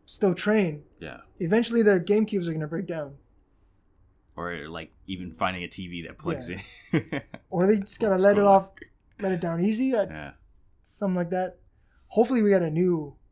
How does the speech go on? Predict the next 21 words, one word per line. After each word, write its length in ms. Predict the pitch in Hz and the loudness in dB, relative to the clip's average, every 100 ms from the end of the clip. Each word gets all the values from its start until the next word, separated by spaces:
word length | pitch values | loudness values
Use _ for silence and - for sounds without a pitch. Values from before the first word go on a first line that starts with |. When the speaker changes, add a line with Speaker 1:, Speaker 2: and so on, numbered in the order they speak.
| _ - | _ -14
Speaker 1:
Smash 360 | - 185 202 | -4 0 0
Brothers 260 | 185 143 139 | -2 -10 -12
announcement. 600 | 131 131 127 135 143 - - | -18 -20 -18 -16 -18 -14 -6
It's 180 | 160 | -6
due. 300 | - 247 175 - _ _ _ _ _ _ _ _ _ _ _ | -2 -2 -4 -10 _ _ _ _ _ _ _ _ _ _ _
Speaker 2:
Yeah, 140 | - - | -8 -6
Speaker 1:
We're, 100 | 233 | -2
we're 100 | 247 | 0
Speaker 2:
of 60 | |
Speaker 1:
due 160 | 190 247 | 2 2
Speaker 2:
course. 40 | 190 | 2
Speaker 1:
for 140 | 170 | -2
another 220 | 170 165 | -4 -6
one. 220 | 135 135 - - | -10 -18 -20 -14
Speaker 2:
Mm-hmm. 260 | 98 80 71 - _ _ _ _ _ _ _ _ _ _ - - _ - | -12 -12 -16 -20 _ _ _ _ _ _ _ _ _ _ -18 -18 _ -12
Gotta 180 | 123 104 | -8 -6
get 100 | 82 | -6
it 40 | |
on 160 | 69 58 | -8 -12
Switch 360 | - 76 - | -12 -14 -12
somehow. 380 | - 78 73 | -12 -14 -18